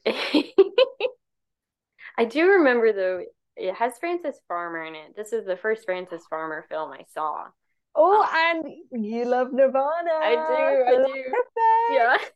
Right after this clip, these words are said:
Speaker 1: Yeah. <laughs> But I really, I liked her a lot in this one. And she was a lot different than I expected as an actor. I don't really know what I expected, honestly. But just seeing her and John Garfield together is game because I feel like they're both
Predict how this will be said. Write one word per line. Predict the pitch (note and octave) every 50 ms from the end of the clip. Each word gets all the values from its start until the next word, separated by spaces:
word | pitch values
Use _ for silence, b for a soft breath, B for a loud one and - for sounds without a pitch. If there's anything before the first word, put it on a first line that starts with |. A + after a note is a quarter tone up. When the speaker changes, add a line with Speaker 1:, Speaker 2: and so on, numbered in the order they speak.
| _ -
Speaker 1:
Yeah. | - -
<laughs> | - - A#4+ - - _ _ _ _ _ _ _
But | - -
I | - C4
really, | D#4 A4 A4+ G#4+ F#4 - -
I | - A#3+ D#4
liked | D#4+ A#3+ A3+ A#3 A#3 -
her | G#3+ F#3+
a |
lot | F#3 F3 E3+ E3+ E3
in | F3 F3
this | F3 F3 _
one. | - F3 F3 E3+ E3 E3+ E3 - _ _
And | F#3 F#3 F#3 F#3 F3+ F3+ F#3 F#3 F3+ _ _ _ _ _ _ _ - - G#3+
she | G#3 - - B3+ C4
was | C#4 C#4
a | C4+
lot | C#4 C#4 A#3+
different | F#3 F#3+ F#3+ F#3+ G#3 G#3+ G#3+
than | A3+ A3+
I | A3+ A3+
expected | A3+ A3 - - - - A3 A3 G#3+ _ - A#3 A#3 A3+ A3 A3 G#3+ - _ _ _ _ _ _ _ _ _ _ _
as | - F#3+ F3+ F3
an | F3 E3+
actor. | - - E3 E3+ F3 - - F3+
I | F3+ F3
don't | F3 F3 E3 -
really | C#3+ F3 F3+ E3 E3
know | D#3+ D#3 D#3
what | D#3 D#3+ D#3
I | -
expected, | D3 D#3 D#3 - _ - D#3 D#3 - - E3 D#3+ D#3+ D#3
honestly. | - D3+ D#3 D#3+ D#3+ E3+ E3+ _ F3 D#3+ E3 D#3+ -
But | - E3+ E3+ - - - - _ _ - - _ _ _ _ _ _ _ _ _
just | - G3+ G3+ G3+
seeing | - C4 C4+ C4 A3+
her | G#3 G3+
and | F#3+ F#3+ F#3
John | F3+ F3 F3
Garfield | E3+ D#3+ D#3+ E3 - - E3 D#3+ E3
together | - E3 E3 D#3+ D#3+ E3
is | D#3+ D#3+
game | - E3 E3 D#3+
because | E3 D#3+ - - E3
I | E3+ E3 D#3+
feel | - E3
like | E3 D#3+ D#3+
they're | E3 D#3+
both | D#3+ D#3+ E3 D#3+ E3 E3